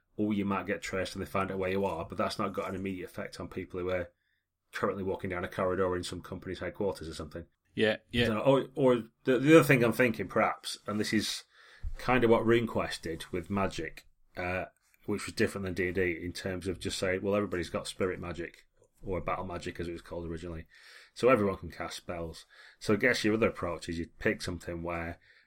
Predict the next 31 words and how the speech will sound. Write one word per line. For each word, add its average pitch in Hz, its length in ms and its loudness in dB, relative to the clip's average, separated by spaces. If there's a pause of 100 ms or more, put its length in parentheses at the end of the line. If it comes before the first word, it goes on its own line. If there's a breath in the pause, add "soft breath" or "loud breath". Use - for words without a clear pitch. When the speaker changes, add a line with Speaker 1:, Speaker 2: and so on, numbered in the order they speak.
(160 soft breath)
Speaker 1:
everyone 101 380 4
can 104 100 -2
do 107 100 4
a 104 40 0
little 104 160 0
bit 104 120 2
of 101 60 -2
hacking. 113 400 0 (100)
You'll 107 160 0
have 110 160 6
someone 107 240 2
who's 95 120 4
better 92 400 -2
at 85 100 -2
it - 200 0 (200)
and 87 300 -6
be 95 80 0
the 90 100 -2
lead 95 300 -2
hacker, - 320 -8
perhaps, - 420 -10
but 98 320 2
everybody 101 380 2
should 98 180 -4
be 101 60 2
able 92 100 2
to - 120 -6
have 92 100 0
a 90 40 0
go 90 340 2
at - 80 -10